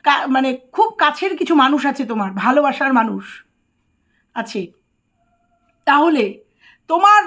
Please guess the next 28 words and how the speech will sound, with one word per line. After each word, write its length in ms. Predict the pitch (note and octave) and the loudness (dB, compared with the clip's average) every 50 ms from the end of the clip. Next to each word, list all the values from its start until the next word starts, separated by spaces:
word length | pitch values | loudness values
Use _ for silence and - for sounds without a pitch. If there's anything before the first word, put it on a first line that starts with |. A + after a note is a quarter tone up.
| - - | -2 -8
সান্নিধ্যে 600 | - - D#4 E4 F4+ F#4 G4+ G#4 F#4 - - G4 | -2 2 2 2 2 0 -4 -4 -4 -2 -2 -2
থেকে 360 | F#4+ F#4+ F4 F4 F4+ F#4 F4+ | 2 0 0 0 2 0 0
তোমার 360 | E4+ - D#4+ D#4+ E4+ E4 D#4+ D4 | 2 2 2 4 4 4 2 2
বোন 340 | C4 D#4+ F4+ F#4 F4 D4+ | 2 4 4 6 4 2
এত 320 | C#4+ - - D#4+ E4+ E4+ F#4 | 2 0 2 2 2 2 2
বড় 280 | F4+ F4 E4+ F4 F4 | 4 4 6 4 4
ব্লান্ডার 540 | D#4+ C#4+ C#4+ D4+ D#4 E4+ F4 F4+ F#4 F#4+ F#4 F#4 | 2 2 2 4 4 4 2 2 2 2 4 2
একটা 280 | F4+ - - - F4 F4 | 0 -2 -2 -2 0 2
কথা 200 | E4 D#4 - D#4+ | 2 2 2 2
বলে 200 | D4 D4 D4+ D#4+ | 2 4 2 2
ফেললো, 260 | B3+ D#4 D#4 D4+ D4+ | 2 0 0 2 4
এত 220 | D4 C#4 C#4 C4+ D4+ | 4 4 2 2 2
বড় 200 | D#4 D#4 D#4 D4+ | 2 2 2 2
ব্লান্ডার 540 | A#3+ A#3+ D4 D4+ E4 F4 F4+ F#4+ F#4+ F4+ | 2 2 2 2 2 2 2 2 2 2
করে 220 | F#4 - D#4 D#4+ E4+ | 0 0 2 2 4
ফেললো, 460 | E4 E4+ E4+ E4+ D#4 C4+ A3 - - _ _ _ _ _ _ _ _ _ _ _ _ | 4 2 2 2 0 0 -2 -4 -12 _ _ _ _ _ _ _ _ _ _ _ _
শাখা 400 | - - - D#4+ E4 - G4 G4 | -6 0 0 2 2 4 2 2
সিঁদুরকে 500 | G4 F#4+ F#4 D#4 F#4 G4 E4+ - G4 F#4 | 2 0 -4 0 0 0 0 0 -2 -2
তার, 320 | F#4 F#4 E4+ D#4+ E4+ F4+ F4 | 0 2 2 4 4 2 2
আহ, 540 | F4 - - - - - - - B3+ B3 A#3+ A#3+ - | 0 -4 -12 -18 -20 -20 -12 -4 0 0 0 0 0
খিল্লির 380 | - - G4 G#4 G#4 A4+ A4 - | 0 2 2 2 2 2 0 2
পাত্র 340 | - F#4+ F4+ F4+ - F#4 F4+ - - | 0 -2 -2 -2 -4 -6 -6 -4 -2
খিল্লি 280 | - F4+ F4 F4+ F#4+ - | 0 2 2 2 2 0
করে 180 | - F#4 F4+ | 0 -2 -2
উড়িয়ে 240 | E4+ D#4+ D4+ E4+ F4+ | 0 2 2 2 2
দিল, 220 | E4 E4+ D#4+ - - - - - _ _ _ _ _ _ _ | 2 0 0 0 -2 -4 -6 -14 _ _ _ _ _ _ _
হিন্দু 300 | - C#4+ C#4+ D#4 D4+ D#4 | -4 -2 -2 -2 -2 -2
ধর্মকে 720 | D4 B3 F#3+ A3+ B3+ C#4+ C#4+ D4 D4 - D#4 D4 D4+ D4 | -2 -2 0 0 2 2 2 0 0 0 0 0 0 0